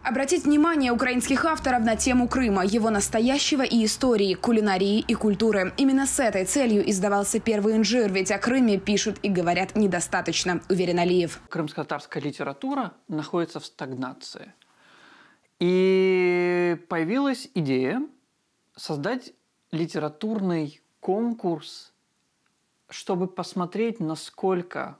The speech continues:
Speaker 2: люди готовы писать, насколько люди готовы присылать свои работы. Как мы увидели, что авторов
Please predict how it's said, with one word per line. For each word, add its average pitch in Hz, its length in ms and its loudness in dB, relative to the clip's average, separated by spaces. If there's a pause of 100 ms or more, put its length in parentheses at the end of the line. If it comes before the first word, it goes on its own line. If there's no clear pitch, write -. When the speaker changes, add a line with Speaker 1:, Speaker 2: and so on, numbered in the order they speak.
Speaker 2:
люди 170 500 -2
готовы 180 640 -4
писать, 151 440 -12
насколько 190 600 -8
люди 180 260 -4
готовы 185 420 -2
присылать 196 640 -4
свои 139 260 -6
работы. 147 480 -6
Как 180 240 -8
мы 185 120 0
увидели, 262 480 -2 (120)
что - 400 -6
авторов 156 480 -6